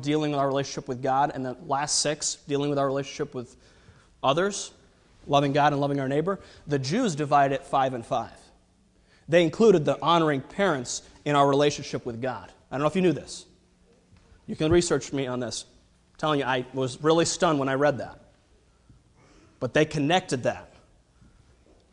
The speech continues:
in their relationship with God because they realized that parents are a representation of God in the child's life. And the last one,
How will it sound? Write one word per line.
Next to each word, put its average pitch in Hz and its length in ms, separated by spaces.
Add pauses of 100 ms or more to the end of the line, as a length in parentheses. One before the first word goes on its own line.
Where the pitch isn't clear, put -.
in 127 80
their 127 80
relationship 131 460
with 120 120
God 131 200
because 120 220
they 123 60
realized 123 360
that - 120
parents 135 300
are 120 40
a - 20
representation 123 720
of 127 100
God 98 240 (840)
in 123 60
the 117 60
child's 110 380
life. 92 200 (1080)
And 131 120
the 131 60
last 156 340
one, 123 260